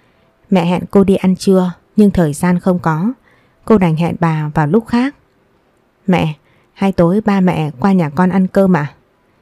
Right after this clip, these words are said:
"Khiêm sẽ không vui đâu con, để hôm nào con bớt bận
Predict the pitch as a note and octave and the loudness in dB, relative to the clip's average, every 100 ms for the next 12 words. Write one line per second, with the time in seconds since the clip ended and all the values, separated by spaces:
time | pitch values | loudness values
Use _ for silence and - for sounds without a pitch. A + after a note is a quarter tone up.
0 | _ _ _ - F#3+ E3 E3+ F#3+ A3 G3+ | _ _ _ 0 0 0 -2 -2 0 0
1 | F#3 F#3 F#3 F3+ F3+ F3+ F3 _ _ _ | 2 2 2 0 -2 -2 -4 _ _ _
2 | _ - E3+ F#3+ G3 F3 D#3 D3+ G3 G3 | _ 0 2 2 2 2 0 -2 0 0
3 | B3 - F3+ | 0 0 -2